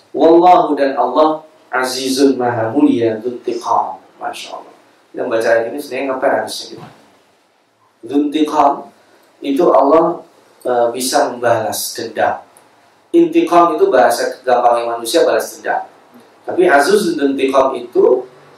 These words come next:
mungkin bahasanya adalah membalaskan ya, bukan membalas ya. Karena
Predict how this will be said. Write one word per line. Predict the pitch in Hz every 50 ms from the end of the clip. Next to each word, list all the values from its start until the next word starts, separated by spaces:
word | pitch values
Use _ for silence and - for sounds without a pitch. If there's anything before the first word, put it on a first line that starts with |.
| - - _ _ _ _ _ - -
mungkin | 147 147 143 185 - -
bahasanya | 135 143 - - - - - - 190 175 143 139
adalah | 139 139 139 139
membalaskan | 139 123 117 117 - - - - - - - - - - - -
ya, | - - - -
bukan | - - - - - 107
membalas | 107 - - - - - - - - - -
ya. | - - - _ _ _ _ _ _ _ _ _ _ _ -
Karena | 139 139 143 - 190 226 240